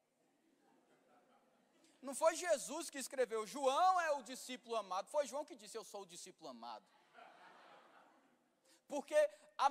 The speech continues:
medida de comunhão não era Jesus que determinava. Ele dizia: "Eu tô aqui, eu tô aqui, eu tô aqui."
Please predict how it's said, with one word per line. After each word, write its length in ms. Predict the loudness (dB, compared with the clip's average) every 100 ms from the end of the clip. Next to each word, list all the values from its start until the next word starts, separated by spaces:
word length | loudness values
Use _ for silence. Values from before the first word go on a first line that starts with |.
| 4
medida 440 | 2 2 -6 -4 -6
de 60 | -4
comunhão 640 | -2 -2 -4 -4 -2 -2 -2
não 120 | -4
era 160 | -2 -4
Jesus 480 | -6 -8 -8 -12 -10
que 80 |
determinava. 720 | -10 -8 -8 -10 -6 -4 -2 -4
Ele 80 |
dizia: 440 | -8 -16 -12 -10 -10 -12
"Eu 120 | -14 -6
tô 80 | -6 -6
aqui, 520 | -6 -6 -6 -6 -10 _ _ _ _ _ _ _ _
eu 120 | -16 -6
tô 180 | -2 0
aqui, 640 | 0 -4 -4 -4 -8 -10 _ _ -12
eu 120 | -8
tô 180 | 2 2
aqui." 360 | 2 -2 -6